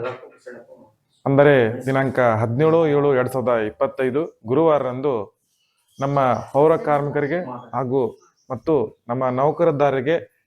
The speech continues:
ಎಲ್ಲರಿಗೂ ಒಂದು ಹೆಪಟೈಟಿಸ್ ಬಿ ಈ ಚಿಕಿತ್ಸೆಯನ್ನ ನಾವು ಮಾಡಿಸ್ಕೊಳ್ಬೇಕು ಅಂತೇಳಿ ಮಾರ್ಗದರ್ಶನ ಇರುವುದರಿಂದ ಮತ್ತು ಮಾನ್ಯ ಜಿಲ್ಲಾಧಿಕಾರಿಗಳು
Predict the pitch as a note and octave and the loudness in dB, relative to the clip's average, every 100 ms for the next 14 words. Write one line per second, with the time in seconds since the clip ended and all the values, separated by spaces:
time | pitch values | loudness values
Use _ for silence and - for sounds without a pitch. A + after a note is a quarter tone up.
0 | - A#2+ D#3 E3 C#3+ E3 B2 G2+ _ _ | -8 -2 2 2 2 0 0 -4 _ _
1 | _ - C#3 C3 G#2+ A#2 - E3+ - - | _ -10 -4 -2 -2 -4 -4 -4 -6 -16
2 | A#2+ C3+ F#3 F3 - - - _ _ - | -8 -2 -2 -4 -8 -20 -20 _ _ -4
3 | C#3+ C3+ - D3 F#3+ G3 D3+ B2+ C#3+ C3 | -4 -4 -8 -2 -2 -2 -4 -2 -2 -4
4 | A2+ - _ _ _ - C3+ C3 B2 B2 | -6 -16 _ _ _ -6 0 2 2 2
5 | C#3+ - D#3+ D3 C#3+ C#3+ C#3 B2+ B2+ B2+ | 0 0 0 2 0 0 -2 -2 0 0
6 | A2+ G#2 - _ _ - B2 C3 C#3 B2 | 0 -2 -10 _ _ -8 -4 -2 0 -2
7 | C3+ D3 C3+ B2 C#3+ C#3+ C3 A#2+ C3+ A#2 | -2 -2 -2 0 2 2 2 0 2 0
8 | G#2+ - _ _ - - C#3 - D#3 A#2+ | -2 -12 _ _ -20 -6 -4 2 4 4
9 | A2 G2+ - A2+ C#3+ C#3 B2 C#3 D#3+ D#3+ | 2 -6 -4 -2 0 0 0 0 2 0
10 | D#3 E3 E3 F3+ G#3 - _ | 0 0 0 0 -2 -6 _